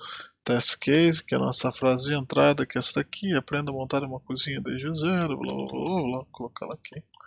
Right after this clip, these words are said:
Tá? Colocamos a vírgula no final, né?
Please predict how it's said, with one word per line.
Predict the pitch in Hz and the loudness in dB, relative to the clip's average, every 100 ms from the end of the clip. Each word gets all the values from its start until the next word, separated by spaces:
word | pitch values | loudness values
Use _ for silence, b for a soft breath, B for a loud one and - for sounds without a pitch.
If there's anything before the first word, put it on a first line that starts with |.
| B B B B _ - - | B B B B _ -16 -6
Tá? | 127 156 175 _ - - _ _ _ _ _ _ - - _ _ _ - - | -4 -4 -8 _ -16 -16 _ _ _ _ _ _ -10 -10 _ _ _ -12 -2
Colocamos | 123 - 127 123 | 0 0 0 -2
a | |
vírgula | 127 127 127 127 | -2 -2 0 -2
no | 131 | -4
final, | - 147 139 - B B B B B - | -4 -2 -2 -4 B B B B B -10
né? | 170 131 | -4 -4